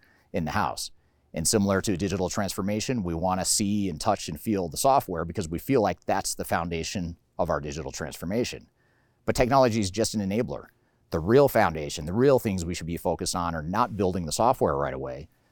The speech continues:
but defining our end-to-end processes, defining how our business model might change as a result of the transformation, defining roles and responsibilities and the organizational design of the company before we start the implementation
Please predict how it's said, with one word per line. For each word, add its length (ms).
but 140
defining 380
our 120
end-to-end 340
processes, 600
defining 320
how 100
our 120
business 380
model 400
might 220
change 320
as 100
a 40
result 300
of 80
the 60
transformation, 720
defining 360
roles 240
and 80
responsibilities 720
and 100
the 80
organizational 640
design 640
of 140
the 60
company 460
before 360
we 100
start 300
the 240
implementation 720